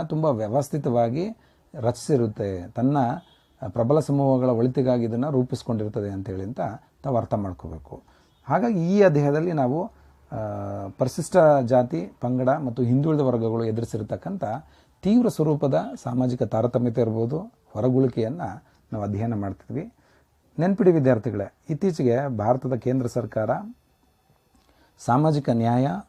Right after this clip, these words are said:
ಮತ್ತು ಸಬಲೀಕರಣ ಮಂತ್ರಾಲಯವು ಸರ್ಕಾರಿ ವ್ಯವಹಾರ ಇರ್ಬೋದು, ಪ್ರಮಾಣ ಪತ್ರಗಳಲ್ಲಿರ್ಬೋದು, ದಲಿತ ಅಂತಕ್ಕಂಥ ಪದಕ್ಕೆ ಬದಲಾಗಿ ಪರಿಶಿಷ್ಟ ಜಾತಿ ಎಂಬ ಪದವನ್ನ ಬಳಸೋದಕ್ಕೆ ಸೂಚನೆಯನ್ನ ನೀಡಿರ್ತದೆ. ಹಾಗೆಯೇ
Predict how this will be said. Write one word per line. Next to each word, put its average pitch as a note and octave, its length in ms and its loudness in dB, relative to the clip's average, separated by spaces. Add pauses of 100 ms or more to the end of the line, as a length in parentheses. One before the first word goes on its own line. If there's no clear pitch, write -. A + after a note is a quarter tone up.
ಮತ್ತು G#2+ 440 -4
ಸಬಲೀಕರಣ B2 640 0
ಮಂತ್ರಾಲಯವು A2+ 1120 -2 (1500)
ಸರ್ಕಾರಿ F#3 380 6
ವ್ಯವಹಾರ C#3+ 380 4
ಇರ್ಬೋದು, C3+ 600 0
ಪ್ರಮಾಣ C#3 320 2
ಪತ್ರಗಳಲ್ಲಿರ್ಬೋದು, A#2 1120 -4 (220)
ದಲಿತ D3+ 300 4
ಅಂತಕ್ಕಂಥ C3 720 -2
ಪದಕ್ಕೆ A#2 420 -4
ಬದಲಾಗಿ A#2+ 640 2 (480)
ಪರಿಶಿಷ್ಟ D3+ 400 -2
ಜಾತಿ C#3 460 2
ಎಂಬ C3 300 -2
ಪದವನ್ನ A2+ 400 -2
ಬಳಸೋದಕ್ಕೆ G#2 840 -8
ಸೂಚನೆಯನ್ನ A#2 540 -6 (160)
ನೀಡಿರ್ತದೆ. F#2 800 -6 (760)
ಹಾಗೆಯೇ D3+ 640 -2